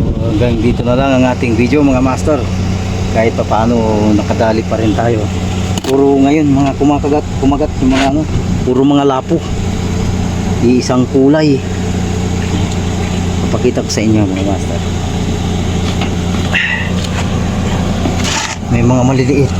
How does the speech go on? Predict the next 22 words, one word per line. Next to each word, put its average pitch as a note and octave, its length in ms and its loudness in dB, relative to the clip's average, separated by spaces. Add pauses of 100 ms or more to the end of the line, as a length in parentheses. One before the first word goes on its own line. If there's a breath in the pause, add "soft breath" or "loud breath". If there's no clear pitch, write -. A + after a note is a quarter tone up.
may C3+ 220 4 (400)
good B2 160 0
size - 580 -2 (800)
na G#2+ 80 2
lapo. G#2+ 340 0 (3000)
Kahit G#2 200 0
pa A2+ 120 0
paano, A#2 320 2
hindi A2 280 2
tayo A2+ 280 0
na A2+ 100 -2
zero. A2+ 340 0 (760)
Yan. - 160 0 (2250)
So, - 100 -4 (120)
yan. G#2+ 200 0 (880)
Dali, G#2 160 0 (200)
pakita A#2+ 320 -2
ko A#2 80 -2
sa B2 80 0
inyo A#2+ 160 2
mga G#2+ 240 2
master. - 280 -4